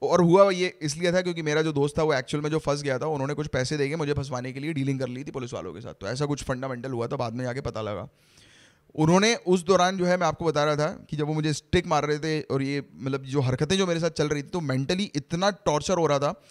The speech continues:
कि मुझे पड़ तो मेरी बॉडी पे रही थी, but दिमाग में असर पड़ रहा था, टिंग, टिंग, टिंग दिमाग कर रहा था मेरा। अब क्या बताएं यार, इस प्रकार की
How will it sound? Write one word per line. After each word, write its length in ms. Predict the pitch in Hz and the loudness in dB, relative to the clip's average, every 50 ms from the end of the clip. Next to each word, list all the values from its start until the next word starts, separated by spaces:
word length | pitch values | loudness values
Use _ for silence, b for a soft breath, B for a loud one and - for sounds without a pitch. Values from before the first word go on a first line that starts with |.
| B B B B B _ | B B B B B _
कि 80 | - 170 | 2 4
मुझे 180 | 160 170 208 | 8 8 8
पड़ 220 | - - 175 165 170 | 8 8 8 6 8
तो 120 | 165 214 | 6 4
मेरी 160 | 202 202 214 | 4 4 4
बॉडी 260 | 202 165 156 160 180 190 | 6 8 8 8 8 6
पे 120 | 196 214 | 6 4
रही 120 | 202 190 | 4 2
थी, 60 | 185 220 | 2 2
but 120 | 226 214 | 0 2
दिमाग 320 | 160 147 147 147 147 165 | 4 4 6 8 6 6
में 120 | 185 196 185 | 6 4 2
असर 140 | 175 185 175 | 0 0 0
पड़ 140 | 160 151 | 0 0
रहा 120 | 139 135 135 | 0 0 0
था, 40 | 139 | 0
टिंग, 280 | - 175 175 175 160 | 0 -2 -2 -2 -2
टिंग, 240 | - 180 175 175 156 | -2 -2 -2 -2 -4
टिंग 180 | 170 170 175 151 | -4 -4 -2 -2
दिमाग 200 | 143 143 147 143 | 0 0 0 0
कर 160 | - 139 123 | -4 -6 -8
रहा 120 | 120 117 | -6 -8
था 100 | 117 117 | -8 -10
मेरा। 200 | 104 95 113 - - b b b b b b b b b b b - | -10 -10 -10 -12 -14 b b b b b b b b b b b -8
अब 60 | 135 | -4
क्या 160 | - - 151 | 0 2 4
बताएं 260 | 156 151 135 151 156 156 | 4 4 2 2 0 0
यार, 120 | 143 139 | 0 -2
इस 100 | 139 - | -2 -2
प्रकार 260 | 151 143 135 143 143 | -2 0 0 0 -2
की 260 | 143 - 156 151 139 | -2 -4 -6 -6 -6